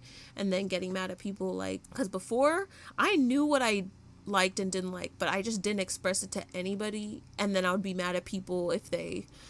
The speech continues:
said something I didn't like or did something I didn't like. So that's just something I noticed about myself and just how I've grown, like, for sure. I feel like some of the benefits of just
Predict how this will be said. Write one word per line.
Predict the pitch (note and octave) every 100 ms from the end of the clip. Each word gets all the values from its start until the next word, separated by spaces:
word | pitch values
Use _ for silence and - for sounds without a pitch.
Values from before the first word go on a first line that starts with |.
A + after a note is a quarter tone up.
| - - - - -
said | - B3 A#3+
something | A#3+ A3+
I | A3
didn't | G#3+ G3+
like | G3 F#3+
or | F#3+
did | F#3+ F#3+
something | F#3+ F3+ F#3
I |
didn't | E3+ D#3+ D3+
like. | C2 - - - -
So | - C4
that's | E4+ -
just | F#4 -
something | A#3+ A#3+
I | A3+ G3+
noticed | G3 G#3+ G3+
about | F#3 E3+
myself | E3+ - - A3+ A#3 A#3+ - -
and | G#3 G3+ G3
just | G3+ -
how | A3+ D#4+
I've | D4 F3+
grown, | E3 F3 F#3 F3+ E3+ B2 D#2+
like, | D2 C#2+ - -
for | F#2+
sure. | - - - - C#2+ D2 G#3+
I |
feel | G#3+ A#3
like | B3 A#3+ - - - - -
some | - C4 G#4+
of |
the | D4
benefits | A3 A#3+ B3 B3
of | A#3+ G3
just | A3 - - -